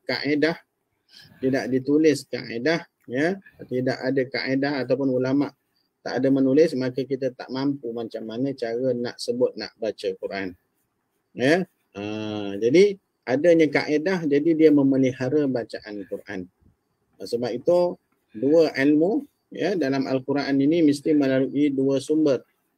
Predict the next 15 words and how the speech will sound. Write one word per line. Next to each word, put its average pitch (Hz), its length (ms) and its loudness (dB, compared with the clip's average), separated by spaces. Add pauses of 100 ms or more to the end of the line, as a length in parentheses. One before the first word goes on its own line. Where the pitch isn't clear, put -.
(380)
dua 135 240 4
jalan 135 480 2
pengambilan, 117 800 -2 (640)
sama 110 400 -8
ada 131 400 2
daripada 117 560 2
sumber 113 560 -4
dirayah 101 560 -2 (720)
ataupun 131 720 -2
sumber 120 480 2
riwayah. 95 520 -4 (680)
Sumber 165 360 4
dirayah 170 480 6
yang 160 240 4
beginilah, 156 560 4